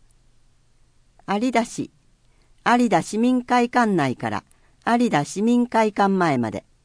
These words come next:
十八時二十分から十八時五十分頃。海南市、和歌山市、琴の浦交差点から和歌山マリーナシティ第一駐車場まで。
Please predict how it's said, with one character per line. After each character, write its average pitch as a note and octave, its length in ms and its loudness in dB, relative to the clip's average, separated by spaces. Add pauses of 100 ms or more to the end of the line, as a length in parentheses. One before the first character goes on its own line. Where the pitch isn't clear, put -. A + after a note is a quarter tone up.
(580)
十 B3+ 260 -2
八 A#3+ 300 -2
時 F3+ 140 0
二 D#3+ 160 2
十 G3+ 140 -4
分 C#3+ 300 -4
か B2+ 120 -4
ら A#2 140 -6 (540)
十 A#3+ 240 -2
八 A#3 320 -2
時 D#3+ 120 -2
五 E3+ 140 0
十 F3+ 160 -4
分 F3+ 280 -2
頃。 C#3+ 220 -2 (1500)
海 C4 260 0
南 A3+ 260 2
市、 - 240 -12 (120)
和 F3+ 120 2
歌 A3+ 160 0
山 F#3+ 260 0
市、 - 240 -16 (1000)
琴 A#3+ 280 0
の C#4 180 4
浦 E3+ 260 2
交 G3 160 0
差 G3 180 0
点 D3 220 -2
か B2 140 -8
ら - 120 -10 (520)
和 G3+ 120 0
歌 C4 160 0
山 F#3+ 260 0
マ F#3+ 180 0
リ B3 160 0
ー B3 40 2
ナ A#3+ 140 0
シ - 120 -12
テ - 140 -6
ィ A#2+ 220 -4
第 A#3 360 2
一 A3+ 220 -8
駐 G#3+ 240 -4
車 G3+ 180 -2
場 F3 240 0
ま C#3 160 0
で。 G#2 160 -10